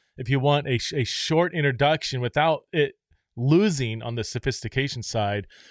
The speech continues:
blending good, I mean, obviously, ob-, obvious to me at least, <laughs> you know, really sound theology with a really pastoral heart, weaving in your own experience. I mean,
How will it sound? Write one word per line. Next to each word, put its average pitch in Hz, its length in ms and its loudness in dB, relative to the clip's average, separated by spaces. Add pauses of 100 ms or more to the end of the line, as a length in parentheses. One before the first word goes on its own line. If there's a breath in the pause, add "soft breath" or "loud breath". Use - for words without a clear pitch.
blending 143 760 2
good, 170 340 4
I 131 80 0
mean, 135 80 4
obviously, 143 480 2 (600)
ob-, 113 140 0
obvious 113 240 -2
to 110 80 -4
me 120 120 2
at 104 80 0
least, 139 260 6
<laughs> - 0 -
you - 80 6
know, 170 120 8
really 175 220 6
sound 151 460 4
theology 127 540 2
with 139 400 2 (480 loud breath)
a 135 80 2
really 135 180 2
pastoral 127 560 0
heart, 117 360 2
weaving 139 360 2
in 120 140 0
your 117 160 0
own 113 140 0
experience. 107 680 -4
I 113 100 -4
mean, 101 380 -8